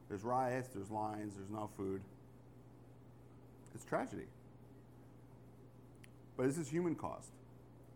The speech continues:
This isn't so much human caused here, you know. Uh, this is probably more natural causes. Uh, again, we'll see that later on in the scripture. We see Joseph, and there's a famine that comes to Egypt.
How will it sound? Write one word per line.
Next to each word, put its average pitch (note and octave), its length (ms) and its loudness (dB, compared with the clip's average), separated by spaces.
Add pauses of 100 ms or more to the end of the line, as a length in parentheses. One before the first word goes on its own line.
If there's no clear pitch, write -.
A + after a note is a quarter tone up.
(260)
This C3+ 120 2
isn't D#3+ 200 6
so D#3+ 100 8
much D3 220 8
human C#3 280 8
caused A#2+ 340 6
here, G2 280 2 (180)
you G#2 60 -2
know. G2+ 200 -2 (420)
Uh, - 220 0 (1500)
this B2 200 4
is A#2+ 80 -2
probably B2+ 280 6
more A2+ 300 8
natural A2 380 6
causes. G2 520 0 (360)
Uh, G2 220 6 (100)
again, A2 220 4
we'll G#2+ 100 4
see A#2+ 160 2
that G#2 180 6
later G#2+ 200 4
on G#2+ 260 6
in G#2 80 2
the G2+ 80 0
scripture. G#2+ 340 2
We G2 100 4
see F#2+ 220 2 (220)
Joseph, G#2 480 4
and F#2 80 0
there's F#2+ 140 -2
a F#2+ 140 -6
famine F#2+ 220 -2
that F#2 140 -6
comes G2 180 0
to - 60 -4
Egypt. G2 340 -2